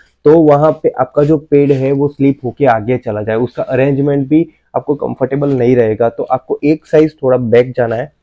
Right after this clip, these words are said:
और आपको, अ, वही jacket लेना है। जैसे कि आप L ले रहे हो, तो आपको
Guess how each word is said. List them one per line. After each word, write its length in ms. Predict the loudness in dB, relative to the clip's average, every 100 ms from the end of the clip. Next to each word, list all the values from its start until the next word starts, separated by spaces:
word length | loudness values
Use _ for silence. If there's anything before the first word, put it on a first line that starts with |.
| _ _
और 120 | -2 -2
आपको, 340 | -2 -2 -2 -4 _ -4
अ, 40 |
वही 280 | 0 2 2
jacket 320 | 0 -4 -4
लेना 200 | -4 -2
है। 140 | -2
जैसे 200 | -2 -2 -2
कि 60 |
आप 80 | -4 -2
L 120 | 0 2
ले 160 | 2
रहे 120 | 0
हो, 60 | -2
तो 140 | -2
आपको 300 | -6 -4 -10